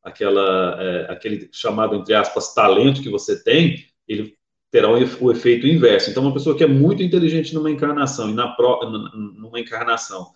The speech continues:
e utiliza dessa inteligência para causar o mal alheio, para, e não segue, né, os ditames de Jesus, a gente não pode esquecer que o Espiritismo sempre tem como bússola o Cris-, o, o Jesus Cristo, o cristianismo, nós somos cristãos, então,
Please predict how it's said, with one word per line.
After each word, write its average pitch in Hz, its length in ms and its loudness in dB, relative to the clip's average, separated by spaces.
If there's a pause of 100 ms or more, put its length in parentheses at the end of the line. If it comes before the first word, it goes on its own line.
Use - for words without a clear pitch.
(280)
e - 80 -8
utiliza 147 460 4
dessa 147 200 6
inteligência 123 580 2
para 113 200 2
causar 120 680 4
o 120 120 0
mal 117 200 0
alheio, 131 460 2 (360)
para, 107 300 0
e 104 100 -6
não 135 220 -2
segue, 131 460 2
né, 107 80 -2
os 104 100 -2
ditames 101 420 -4
de 95 80 -16
Jesus, 95 300 -6
a 120 40 -10
gente 120 140 -18
não 98 80 -20
pode 107 200 -4
esquecer 107 260 -10
que - 80 -16
o - 20 -14
Espiritismo 101 520 -14
sempre 117 400 -12 (260)
tem 113 160 -4
como 110 260 0
bússola 110 360 0
o 85 60 -12
Cris-, 117 280 -8
o, 95 400 -4
o 90 320 -10
Jesus 104 380 -2
Cristo, 135 340 0
o - 20 -12
cristianismo, 107 560 -2
nós 101 120 -2
somos 107 240 -10
cristãos, 120 340 -4
então, 131 220 0